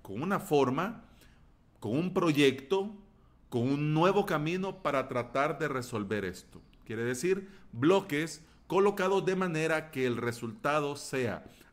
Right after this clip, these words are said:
algo funcional, con buen diseño y lo que es importante, fácil de usar. Este experimento, como te digo, apenas va comenzando.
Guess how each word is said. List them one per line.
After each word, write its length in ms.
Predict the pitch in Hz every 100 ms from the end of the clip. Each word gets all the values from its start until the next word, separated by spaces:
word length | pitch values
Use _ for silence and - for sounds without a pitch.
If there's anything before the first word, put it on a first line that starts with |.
| -
algo 540 | 147 131 101 95 - - - -
funcional, 840 | - 131 120 113 117 170 247 247 - - -
con 180 | - 101
buen 240 | 104 135 170
diseño 540 | 156 156 160 185 202 202 - - -
y 100 | 135
lo 180 | 127 123
que 220 | 117 127
es 240 | 123 - - -
importante, 760 | 127 123 127 127 143 151 170 147 -
fácil 320 | - - 95
de 80 | 90
usar. 220 | - 71 - _ _ _ _ _ _ _ - - - - _
Este 240 | - 180 196
experimento, 720 | 196 185 180 160 143 135 120
como 200 | 113 110
te 100 | 120
digo, 500 | 135 165 180 - -
apenas 380 | - - 107 123
va 100 | 113
comenzando. 640 | 131 113 90 - 87 82